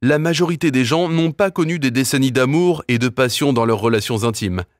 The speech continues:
ni n'éprouvent un sentiment constant de joie et de gratitude. Très peu de gens aussi tirent parti des occasions d'affaires qui leur sont offertes.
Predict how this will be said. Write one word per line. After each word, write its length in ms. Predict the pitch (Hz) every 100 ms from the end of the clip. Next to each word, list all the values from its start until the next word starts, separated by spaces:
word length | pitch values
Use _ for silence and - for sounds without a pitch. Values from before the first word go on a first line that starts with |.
| -
ni 240 | 147 226
n'éprouvent 460 | 214 180 - 190 165
un 80 |
sentiment 400 | 127 147 139 117
constant 340 | 98 135 - 160
de 140 | 123
joie 320 | 107 123 175 -
et 100 | 139
de 100 | 127
gratitude. 600 | 113 113 110 101 101 80 - _ _ _ _ -
Très 200 | - 175
peu 160 | 170
de 140 | 147 143
gens 200 | 139 160
aussi 280 | 135 - 156
tirent 300 | - 143 110
parti 300 | 127 - 131
des 160 | 110
occasions 320 | 117 123 113
d'affaires 420 | 113 110 - 131 110
qui 100 | 120
leur 160 | 110
sont 220 | - 113
offertes. 440 | 110 - 90 -